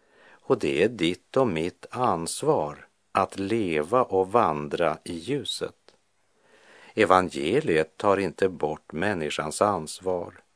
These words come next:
Tvärtom, evangeliet väcker människan till ansvar.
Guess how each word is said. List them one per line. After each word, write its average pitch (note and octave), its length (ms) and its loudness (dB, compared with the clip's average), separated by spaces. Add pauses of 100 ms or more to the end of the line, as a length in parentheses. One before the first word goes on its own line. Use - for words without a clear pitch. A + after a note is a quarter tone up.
(320)
Tvärtom, F#2 760 2 (520)
evangeliet F2+ 1200 0
väcker E2 1000 0
människan D#2 640 -2
till E2 160 -2
ansvar. F2+ 600 -4